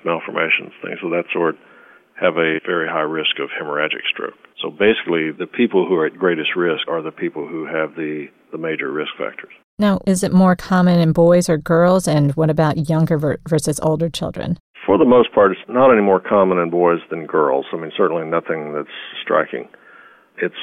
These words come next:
Speaker 1: more common in, in younger children, in, in as much as ischemic stroke is so much more common in neonates than it is in older kids. Once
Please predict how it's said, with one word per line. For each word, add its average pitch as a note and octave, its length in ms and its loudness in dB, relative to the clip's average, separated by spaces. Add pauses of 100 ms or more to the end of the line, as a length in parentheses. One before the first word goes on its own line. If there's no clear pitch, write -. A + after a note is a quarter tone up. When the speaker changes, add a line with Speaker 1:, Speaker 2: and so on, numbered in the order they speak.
(180)
Speaker 1:
more G#2+ 280 4
common G2 400 4
in, E2 300 -4 (220)
in G#2 140 -4
younger A2+ 300 4
children, G#2 420 6
in, G#2 100 4 (160)
in A#2+ 140 2
as G#2+ 140 2
much G#2+ 200 4
as - 1400 -4
ischemic A2+ 460 2
stroke G2 380 4
is F2 180 4 (260)
so A#2+ 120 6
much G2+ 200 2
more F#2+ 140 2
common F#2 380 2
in E2+ 160 -4
neonates F#2 480 2
than F2 80 0
it E2 100 -4
is F2 160 2
in D#2 140 -2
older F#2+ 260 4
kids. D#2 300 -4 (480)
Once C#3 200 4